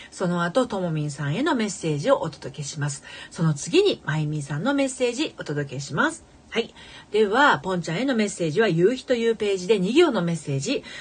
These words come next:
お伝え、お伝えしていきますね。はい。「美しい西、西の太陽が」、噛みましたね、今私。二行のメッセージもう一度読みますね。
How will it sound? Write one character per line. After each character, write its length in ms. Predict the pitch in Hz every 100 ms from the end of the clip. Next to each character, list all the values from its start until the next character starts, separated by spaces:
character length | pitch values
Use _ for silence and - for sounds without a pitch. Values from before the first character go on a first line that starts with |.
| -
お 60 | -
伝 300 | 156 - 151
え、 100 | 147 -
お 60 |
伝 220 | 170 -
え 40 | 156
し 40 |
て 60 | 156
い 60 | 143
き 100 | 143
ま 80 |
す 120 | 143 165
ね。 200 | 277 359 - - -
は 80 | 165
い。 100 | - - - - - - - -
「美 320 | 220 - 370
し 280 | 359 - 381
い 40 |
西、 340 | 226 165 - 262
西 300 | 202 175 -
の 140 | 339 359
太 180 | 349 349
陽 400 | 269 175 139 131
が」、 200 | 151 -
噛 120 | -
み 100 | 202
ま 120 | 285 311
し 60 |
た 80 | -
ね、 80 | 139
今 160 | 147
私。 300 | 107 139 - -
二 160 | 247
行 160 | 339 233
の 80 | 143
メ 80 |
ッ 60 | 147
セ 100 | 139
ー 20 | 139
ジ 80 |
も 100 | 151
う 40 | 214
一 120 | -
度 80 | 247
読 80 | 196
み 80 |
ま 140 | 185 175
す 80 | -
ね。 180 | -